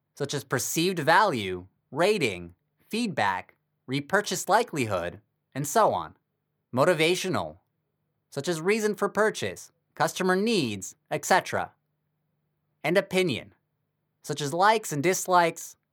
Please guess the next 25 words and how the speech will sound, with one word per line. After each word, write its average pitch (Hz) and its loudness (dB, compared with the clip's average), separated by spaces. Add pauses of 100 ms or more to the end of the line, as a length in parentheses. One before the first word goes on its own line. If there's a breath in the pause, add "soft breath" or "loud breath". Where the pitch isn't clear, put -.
preferences, 151 0 (380)
and 135 -2
so 101 0
on. 82 -8 (760)
How 151 4
to 214 0
collect 208 2 (260)
qualitative 170 2
data. 147 -2 (540)
Approaching 202 0
qualitative 214 2
data 214 2
collection 107 -2 (120)
can 127 -4
be 214 0
a 214 4
bit 175 0
tricky, 101 -4 (500)
since 151 -4
collecting 175 2
deep 190 -2
insight 123 0
into 113 -4
customer 147 0
habits 117 0